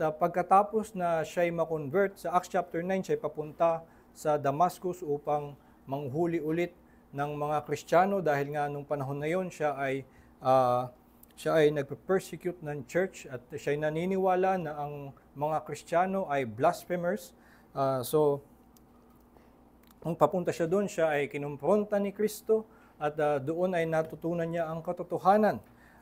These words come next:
At sinasabi sa atin doon na pagdating niya sa Damascus, instead of, uh, persecuting the church, siya daw ay nangaral sa synagogue at ang kanyang patotoo ay simple, "He is the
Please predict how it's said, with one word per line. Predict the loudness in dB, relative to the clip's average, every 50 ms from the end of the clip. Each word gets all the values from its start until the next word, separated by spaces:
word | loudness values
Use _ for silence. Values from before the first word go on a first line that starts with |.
| -2
At | -2 0
sinasabi | 0 2 2 2 4 8 10 10 10 8 6
sa | 2 4 6 8 10 10 8
atin | 8 6 2 4
doon | 6 6 8 8 8 6 4 2
na | 4 4 4 4 4 0 -4 -10 -18 -20 -20 _ _ _ 2
pagdating | 2 4 4 4 4 4 4 4 4 4 4
niya | 4 4
sa | 4 6 6 6 4 2
Damascus, | 2 2 2 2 4 4 4 4 2 0 -6 -8 -8 -8 -8 -10 -12 -10
instead | -10 -10 -10 -8 -2 2 2 2 2 0 0
of, | 2 2 2 2 0 -6 -20 -20 -20 -20 -20 -20 -20 -8
uh, | -2 0 2 2 2 2 2 0 0 0 -2 -4 -6 -10 -14 -18 -20 _ -20 -20 -20 _ _
persecuting | 8 8 8 8 8 0 -4 -2 0 0 0 0 -2 -2
the | 0 0 0 2
church, | 4 4 4 4 4 0
siya | -4 -2
daw | 0 0 2 2
ay | 0 0
nangaral | 0 0 0 4 6 8 8 8 6 4 2
sa | 0 -2 -4
synagogue | -4 -2 -2 -2 0 0 0 2 2 0 0 0 -4
at | -10 -10 -8
ang | -6 -6 -6 -6
kanyang | -4 -4 -2 -2 -2 -4 -2 0
patotoo | 0 0 0 -2 -2 0 2 2 2 4 6
ay | 6 6 4 2 -2 -8 -20 -20 -16
simple, | -6 0 2 2 2 2 2 2 2 2 2 0 -6 -14 -20 -20 _ _ -8 -4
"He | -2 0 0 0 -2 -4
is | -8 -10 -10 -6 -6
the | -6